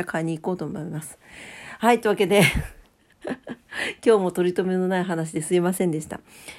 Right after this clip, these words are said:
えー、今日も夜のオクラジオ聞いてくださってありがとうございました。えー、オクラジオはラジオトークで配信してます。いつもいいねボタン押してくださってありがとうございます。めちゃくちゃ嬉しいです。もうぴょんこぴょんこ飛びな、飛び、飛び跳ねております。はい。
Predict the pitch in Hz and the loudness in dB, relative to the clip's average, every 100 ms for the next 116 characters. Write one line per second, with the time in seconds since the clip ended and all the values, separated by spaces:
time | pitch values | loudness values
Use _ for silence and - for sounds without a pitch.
0 | - 233 226 302 277 226 233 202 180 190 | 0 4 4 4 6 8 6 4 2 2
1 | 180 160 175 175 165 180 165 - 185 180 | 2 2 -2 -2 -4 -4 -2 0 2 0
2 | 175 - - - - - 247 - _ - | -2 -4 -4 -4 -8 2 2 2 _ -10
3 | 160 269 302 294 233 185 196 202 208 220 | -4 0 0 2 0 0 0 -2 -2 -2
4 | 220 202 208 196 196 190 202 - 196 202 | -2 -4 -2 -4 -2 0 0 -2 -8 -4
5 | 180 165 185 220 233 233 - - 202 - | -4 -2 0 0 -2 -4 -6 -6 -8 -8
6 | 170 - - - - - 175 175 170 - | -10 -10 -12 -14 -10 -8 -6 -6 -6 -8
7 | 165 - - - 269 - _ _ _ - | -8 -8 -6 0 0 0 _ _ _ -14
8 | 185 - 226 - 180 165 - 180 170 175 | -12 -8 -6 -6 -6 -6 -6 0 2 2
9 | 175 - - 160 151 226 208 180 - 202 | 0 -8 -10 -6 -4 0 0 -2 -2 -2
10 | 180 151 - - - _ 156 165 156 147 | 0 -2 -6 -8 -20 _ -4 -4 -2 -6
11 | - 180 160 165 180 175 175 170 151 143 | -4 -2 -2 -2 -2 0 0 -2 -6 -6
12 | 147 - - 180 - _ - - - - | -8 -8 -8 -10 -14 _ -20 -20 -20 -20
13 | - 185 156 - | -18 -10 -8 -10